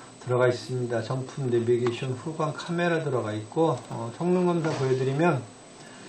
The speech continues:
렌트 이력, 용도 이력 있습니다. 렌트 이력 있고, 주행 거리는 삼만 칠천 킬로, 어, 사고는 없는데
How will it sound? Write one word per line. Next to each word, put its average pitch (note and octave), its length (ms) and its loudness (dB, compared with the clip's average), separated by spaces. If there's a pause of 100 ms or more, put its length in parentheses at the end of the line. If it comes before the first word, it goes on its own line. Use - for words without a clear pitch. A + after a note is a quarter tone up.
(480)
렌트 F3 300 6
이력, F3 280 12
용도 D#3 300 6
이력 E3 240 10
있습니다. B2+ 580 0
렌트 B2+ 340 0
이력 D3 280 2
있고, B2 240 0
주행 C3 280 0
거리는 B2+ 480 2
삼만 D#3 380 -4
칠천 E3 400 -4
킬로, B2+ 340 2 (140)
어, B2 240 -4
사고는 D#3+ 580 2
없는데 B2+ 680 0